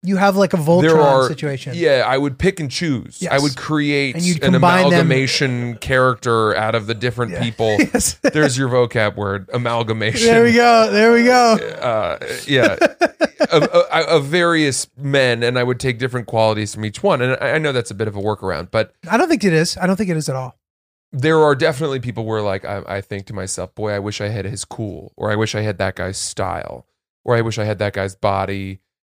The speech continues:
Speaker 2: or his height, or, you know, whatever it
Speaker 1: Whatever.
Speaker 2: may be.
Speaker 1: Anybody stand out?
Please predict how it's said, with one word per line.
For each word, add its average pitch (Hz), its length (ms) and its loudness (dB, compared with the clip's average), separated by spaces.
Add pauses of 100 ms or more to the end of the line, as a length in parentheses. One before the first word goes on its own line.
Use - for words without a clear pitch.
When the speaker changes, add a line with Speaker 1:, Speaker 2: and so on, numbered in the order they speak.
Speaker 2:
or 110 300 0
his 113 240 -4
height, 98 520 -6 (300)
or, 107 400 -2
you 151 120 -6
know, 104 140 -4
whatever 104 360 -2
it - 60 -8
Speaker 1:
Whatever. 123 280 -4
Speaker 2:
may 95 80 -8 (120)
be. 85 60 -16 (680)
Speaker 1:
Anybody 170 380 0
stand 151 300 -2
out? 156 260 -6